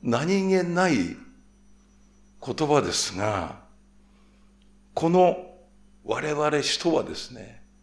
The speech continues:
必ずその言葉で勇気と安らぎを与えられるんです。与えられ、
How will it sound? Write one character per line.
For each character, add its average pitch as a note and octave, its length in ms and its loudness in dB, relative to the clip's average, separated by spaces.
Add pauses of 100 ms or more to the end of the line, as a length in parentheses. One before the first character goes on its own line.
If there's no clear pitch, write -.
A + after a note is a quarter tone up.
(840)
必 D3 120 -2 (300)
ず D#3+ 60 2
そ D#3+ 140 -2
の E3+ 220 0
言 E3+ 320 0
葉 F3 140 4
で G#2+ 340 2 (600)
勇 E3+ 420 0
気 - 180 -6
と A2+ 220 -2
安 A2+ 380 -4
ら D#3+ 160 -2
ぎ E3 160 -6
を G#2 320 -2 (640)
与 C3 320 -8
え E3 60 -4
ら D3+ 120 -6
れ D#3 120 -2
る D#3 140 0
ん G#2+ 80 -2
で - 80 -10
す。 - 240 -12 (1000)
与 - 320 -6
え - 20 -4
ら B2+ 120 -2
れ、 C#3 340 0